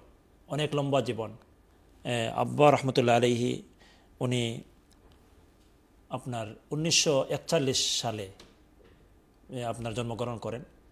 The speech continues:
আব্বা আমাকে বলেছিলেন যে আসলে কিন্তু এটা থেকে আরও চার পাঁচ বছর পিছনে আব্বার জন্ম। তাইলে টোটাল দেখা যায়, হিসা-, হিসা-, এ, হিসাব করলে দেখা যায় আব্বার যে জীবনটা, সংগ্রামী জীবনটা প্রায় অষ্টআশির মতো,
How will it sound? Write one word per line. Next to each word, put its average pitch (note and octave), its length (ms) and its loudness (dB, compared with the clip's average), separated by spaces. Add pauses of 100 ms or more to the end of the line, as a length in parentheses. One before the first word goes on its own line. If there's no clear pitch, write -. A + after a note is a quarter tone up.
(240)
আব্বা C#3+ 240 0
আমাকে F#3+ 200 0
বলেছিলেন C#3 520 0
যে A#2 320 0 (560)
আসলে C3+ 280 -2
কিন্তু C3 340 -2
এটা A#2+ 260 -2
থেকে C3+ 220 -2
আরও C3 380 2 (200)
চার C3+ 180 0
পাঁচ D3+ 220 -2
বছর C#3+ 240 -4
পিছনে D#3 300 0
আব্বার G#2+ 240 -4
জন্ম। F#2+ 280 -12 (1040)
তাইলে C3+ 400 2 (920)
টোটাল D3+ 280 2
দেখা C3 240 -2
যায়, A#2+ 260 0 (160)
হিসা-, C3+ 300 0
হিসা-, D3 260 0
এ, C3 180 -2
হিসাব C3 340 2
করলে C3 160 -2
দেখা A#2+ 220 -2
যায় A#2 140 0
আব্বার A2 320 -4
যে A2+ 160 -6
জীবনটা, G#2+ 520 -6 (100)
সংগ্রামী A#2+ 380 -6
জীবনটা C3+ 480 -6 (720)
প্রায় D3+ 220 4
অষ্টআশির C#3+ 520 4
মতো, G#2+ 280 -10